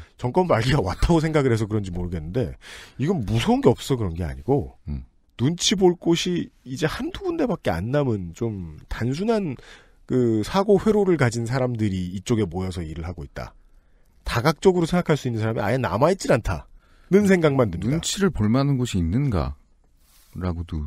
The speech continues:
Speaker 2: 생각이 들어요.
Speaker 1: 아,
Speaker 2: 네. 그러니까
Speaker 1: 그건
Speaker 2: 아까
Speaker 1: 이제
Speaker 2: 그들이 생각하기에.
Speaker 1: 네.
Speaker 2: 네.
Speaker 1: 전당대회가 무산된 여당의 모습을 보면 알 수 있죠.
Speaker 2: 음.
Speaker 1: 그게 뭐 백팔십 석짜리든 당의 절반을 뚝 잘라서 오륙십 석짜리든
Speaker 2: 음.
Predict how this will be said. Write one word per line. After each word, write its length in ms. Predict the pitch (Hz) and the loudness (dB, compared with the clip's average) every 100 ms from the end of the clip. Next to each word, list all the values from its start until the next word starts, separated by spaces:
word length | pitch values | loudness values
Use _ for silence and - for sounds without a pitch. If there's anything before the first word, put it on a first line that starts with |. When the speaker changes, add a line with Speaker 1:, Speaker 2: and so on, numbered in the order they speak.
| 76 | -6
Speaker 2:
생각이 260 | 107 95 82 | -6 -6 -10
들어요. 320 | - - 80 _ - | -16 -16 -18 _ -10
Speaker 1:
아, 340 | - 107 80 - | -6 -6 -8 -8
Speaker 2:
네. 160 | 78 73 - | -8 -8 -4
그러니까 240 | 104 87 | -2 2
Speaker 1:
그건 140 | - 160 | 2 4
Speaker 2:
아까 80 | 117 | 6
Speaker 1:
이제 260 | 147 113 | 6 4
Speaker 2:
그들이 300 | - 147 160 | 4 6 6
생각하기에. 600 | 131 147 147 104 82 71 - _ - | 6 2 0 -2 -2 -2 -4 _ -6
Speaker 1:
네. 240 | 107 82 | -4 -2
Speaker 2:
네. 240 | 90 69 62 - - | -2 -2 -6 -14 -2
Speaker 1:
전당대회가 720 | 127 151 196 202 190 170 143 | 0 4 4 4 4 6 6
무산된 760 | 104 107 165 160 143 135 110 | 4 0 0 4 6 6 4
여당의 600 | 90 92 107 107 95 98 87 | 0 0 0 0 0 -2 -4
모습을 360 | 78 - 80 | -6 -8 -8
보면 240 | 73 78 69 | -8 -8 -10
알 120 | 65 | -10
수 100 | 73 | -12
있죠. 280 | 64 65 62 _ 90 | -12 -14 -16 _ -10
Speaker 2:
음. 360 | 78 71 64 - | -8 -8 -10 -12
Speaker 1:
그게 240 | - 113 147 | -4 4 4
뭐 200 | 101 92 | 4 0
백팔십 480 | - - 180 175 - | -2 0 0 0 -2
석짜리든 560 | - - 107 78 104 78 - - | -4 -2 -4 -2 -6 -8 -14 -8
당의 260 | - 123 | -2 -2
절반을 400 | 127 95 110 127 | -2 0 2 2
뚝 160 | 170 151 | 0 -2
잘라서 400 | 165 143 110 117 - | 0 2 2 -2 0
오륙십 400 | 131 165 185 - | 2 2 0 -4
석짜리든 560 | 143 - 78 71 104 - - | -6 -4 -6 -4 -6 -8 -12
Speaker 2:
음. 120 | 78 | -12